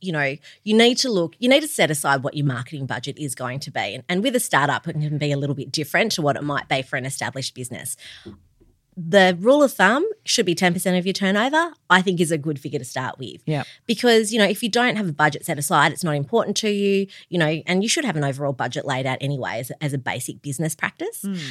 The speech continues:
Speaker 1: Um, but if you were gonna spend it in one place first, I would say spend, spend it on brand.
Speaker 3: Mm.
Speaker 1: And especially in this day and age, there are some things that you can do yourself, but you wanna make sure you're doing it well.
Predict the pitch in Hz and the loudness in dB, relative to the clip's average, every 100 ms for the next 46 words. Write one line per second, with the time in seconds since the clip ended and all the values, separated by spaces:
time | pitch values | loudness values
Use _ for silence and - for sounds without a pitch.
0 | - - 190 196 175 233 254 269 247 254 | -14 2 4 6 4 2 2 0 2 4
1 | 254 - 226 190 196 190 190 - 175 - | 4 4 2 4 4 4 4 0 -2 2
2 | 156 151 - 190 180 151 - 147 147 - | 0 2 2 2 2 -4 -2 -2 -2 -2
3 | 196 175 165 143 131 113 82 - - 170 | 0 2 0 0 -2 -2 -6 -14 -16 -10
4 | 170 151 127 214 220 - 254 302 269 185 | -8 -8 0 4 4 4 2 4 2 2
5 | 180 165 160 151 139 147 - 214 220 233 | 0 0 2 2 0 -4 -2 2 6 4
6 | 226 233 196 175 170 165 143 175 156 165 | 4 -2 0 -2 -2 -6 -6 -4 -2 -2
7 | 165 165 147 175 - - 160 165 156 147 | -2 -4 -2 -2 -2 -4 0 2 2 0
8 | - 160 139 147 143 143 127 135 190 320 | -2 -4 -4 -2 -2 -2 -2 0 0 -2